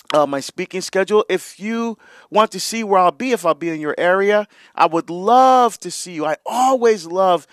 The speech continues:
meeting members of the E W T N radio family. Just go to my website,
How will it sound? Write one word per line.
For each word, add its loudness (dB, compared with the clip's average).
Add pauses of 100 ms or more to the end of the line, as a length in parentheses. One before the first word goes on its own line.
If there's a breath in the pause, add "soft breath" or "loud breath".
(240 soft breath)
meeting -6
members -6
of -12
the -14
E -12
W -8
T -12
N -6 (320 soft breath)
radio 0
family. -6 (300 soft breath)
Just -2
go 2
to -2
my 2
website, -2